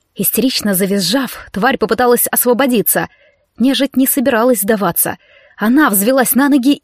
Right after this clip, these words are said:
и потянулась к Гийому единственным оружием, которое у неё осталось — языком. Подобное поползновение наш боевик явно расценил как домогательство,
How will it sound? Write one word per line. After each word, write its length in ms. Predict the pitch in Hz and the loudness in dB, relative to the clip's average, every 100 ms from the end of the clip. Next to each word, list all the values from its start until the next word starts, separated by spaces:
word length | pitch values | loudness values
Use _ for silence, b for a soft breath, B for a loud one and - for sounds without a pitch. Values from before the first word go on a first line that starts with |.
| _ | _
и 120 | 226 | -2
потянулась 600 | - 294 - 277 302 247 | 0 2 4 6 6 4
к 60 | 196 | 2
Гийому 480 | 190 277 320 240 196 | 2 4 4 4 2
единственным 840 | 180 226 220 302 - 285 277 269 | 0 0 4 2 2 2 4 4
оружием, 520 | 262 240 247 240 247 233 | 4 2 0 2 2 2
которое 380 | 240 233 240 | -2 2 4
у 40 | 233 | 4
неё 280 | 233 220 226 | 2 0 -2
осталось — 560 | - 202 170 - - - _ _ - | -2 -2 -2 -2 -4 -8 _ _ -10
языком. 760 | 170 226 196 - 269 220 185 - b b b b - | -2 0 0 -2 0 0 -2 -8 b b b b -2
Подобное 540 | - 214 277 220 208 | 2 4 4 2 2
поползновение 880 | 208 - 240 208 226 220 311 277 202 | 0 2 2 4 2 2 2 2 2
наш 360 | 202 247 311 269 | 0 0 0 0
боевик 480 | 302 294 247 262 | 2 2 2 0
явно 380 | 254 220 247 285 | 0 0 2 0
расценил 560 | 226 - - 254 240 190 | 0 -2 0 2 2 0
как 220 | 254 202 | -2 0
домогательство, 840 | 233 277 247 180 180 160 185 180 | 2 2 2 0 -2 -4 -2 -2